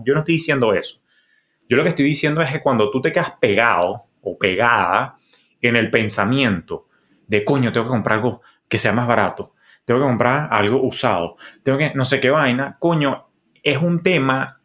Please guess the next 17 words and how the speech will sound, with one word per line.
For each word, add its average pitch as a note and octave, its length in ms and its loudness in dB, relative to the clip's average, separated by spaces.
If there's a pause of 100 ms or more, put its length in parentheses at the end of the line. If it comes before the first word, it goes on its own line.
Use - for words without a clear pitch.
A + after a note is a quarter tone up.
(160)
en C3 180 0
el B2+ 140 0
que C3 240 0
esa E3+ 300 0
austeridad D3+ 640 0
y C3+ 60 4
esa B2 220 0
restricción C#3 720 -2
me A2 100 2
la G#2 140 4
vas C#3+ 240 0
a - 20 2
extrapolar B2+ 840 0
a G2 100 -4
tu A2 120 -4
capacidad B2+ 540 0
productiva. F#2+ 720 -2